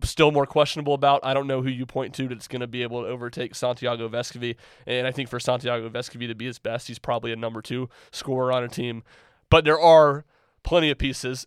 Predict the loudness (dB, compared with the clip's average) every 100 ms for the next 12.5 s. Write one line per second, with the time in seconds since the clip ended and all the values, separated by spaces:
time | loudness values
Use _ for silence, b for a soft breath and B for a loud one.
0 | -6 -2 2 4 4 2 0 2 2 2
1 | -2 0 2 2 2 0 0 -2 2 2
2 | 2 -4 -4 -4 -6 0 2 2 2 2
3 | -2 -4 -4 -4 -8 -6 -8 -6 -6 -2
4 | -2 -2 -4 -4 -6 -2 -2 -2 -8 -6
5 | -8 2 4 4 2 b b b -8 0
6 | 2 2 2 0 0 -2 -2 -4 -6 -6
7 | -6 -2 0 0 -2 -6 -6 -12 b b
8 | b -2 -2 -4 -2 -2 -2 -4 -6 -2
9 | -2 -2 -6 b b -6 0 2 0 -4
10 | -2 -2 -6 -4 -4 -2 -2 -4 -4 -6
11 | -6 -6 -4 -4 -6 -8 -8 -6 -8 -10
12 | -8 -8 -8 -8 -8